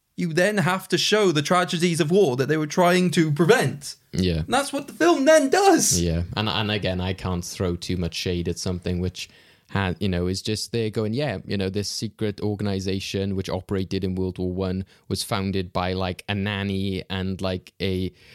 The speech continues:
Speaker 2: uh, African British, uh, butler, uh, you know, using a <laughs> network of other nannies and butlers to find out information from these super important people." And I'm like, "I've gotta respect that." And also the fact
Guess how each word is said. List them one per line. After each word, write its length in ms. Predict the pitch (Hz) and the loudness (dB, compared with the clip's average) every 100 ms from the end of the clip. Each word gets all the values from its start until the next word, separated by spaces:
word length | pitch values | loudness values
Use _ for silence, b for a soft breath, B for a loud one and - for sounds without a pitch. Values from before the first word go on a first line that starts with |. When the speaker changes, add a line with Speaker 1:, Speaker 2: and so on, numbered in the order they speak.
| B B _ _ 92 | B B _ _ -4
Speaker 2:
uh, 280 | 95 92 - | -2 -4 -6
African 520 | 104 - 113 101 98 | -8 -6 -4 -2 -2
British, 720 | 92 107 104 98 - - - - | -4 -4 -2 -4 -4 -8 -10 -8
uh, 260 | 92 92 90 | -4 -4 -4
butler, 640 | - 113 - 107 101 98 b b b b - | -6 -8 -4 -4 -4 -6 b b b b -6
uh, 320 | 95 - - - | -4 -4 -8 -6
you 120 | 113 | -4
know, 280 | 101 98 92 104 131 | -2 -4 -6 -8 -4
using 560 | 117 120 113 117 113 - | -2 -2 -2 -4 -4 -4
a 340 | 107 107 - 92 - | -4 -4 -4 -8 -10
<laughs> 180 | 160 131 | -8 -4
network 560 | 131 - 120 123 117 - | -2 -2 -2 -4 -4 -4
of 300 | 117 117 - | -4 -4 -6
other 240 | 123 120 120 | -6 -4 -2
nannies 540 | 117 117 113 117 110 | -2 -2 -2 -2 -4
and 180 | 117 113 | -6 -4
butlers 540 | 131 127 - 98 98 | -6 -6 -4 -4 -4
to 80 | - | -6
find 320 | - 123 117 | -6 -6 -4
out 120 | 117 113 | -4 -4
information 580 | 113 117 113 117 110 | -6 -4 -4 -4 -6
from 180 | 101 110 | -6 -4
these 140 | 107 - | -4 -4
super 260 | 120 110 | -6 -4
important 400 | 110 117 107 113 | -4 -4 -4 -4
people." 260 | 131 127 104 | -4 -2 -4
And 80 | 104 | -2
I'm 80 | |
like, 200 | 120 131 | -4 -4
"I've 140 | 185 190 | -6 -4
gotta 160 | 180 | -2
respect 440 | 180 165 175 170 - | -2 -4 -4 -6 -4
that." 180 | 113 - | -4 -4
And 240 | 127 131 | -4 -2
also 280 | 120 113 120 | -4 -4 -6
the 100 | 104 | -6
fact 300 | - 107 | -6 -6